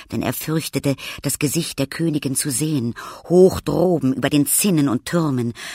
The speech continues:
geformt aus Schneetreiben und dem Nachtschwarz am Rande der Welt. Er flog, so schnell er konnte, gen Süden, dem Zarenreich entgegen,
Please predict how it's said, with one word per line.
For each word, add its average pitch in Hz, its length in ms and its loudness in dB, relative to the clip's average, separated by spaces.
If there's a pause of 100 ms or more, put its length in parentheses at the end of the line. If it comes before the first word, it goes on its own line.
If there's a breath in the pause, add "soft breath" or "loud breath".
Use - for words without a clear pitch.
geformt 151 600 2
aus - 180 2
Schneetreiben 135 800 0
und 127 160 0
dem 120 180 0
Nachtschwarz 120 920 -2 (380 loud breath)
am 110 220 -4
Rande 104 680 -2
der 98 240 -6
Welt. 92 420 -10 (920 soft breath)
Er 131 180 0
flog, 160 500 0
so 135 160 0
schnell 151 420 2
er 131 160 -2
konnte, 135 540 0
gen 127 280 2
Süden, 113 500 -2 (420 loud breath)
dem 135 220 0
Zarenreich 101 920 0
entgegen, 101 600 -6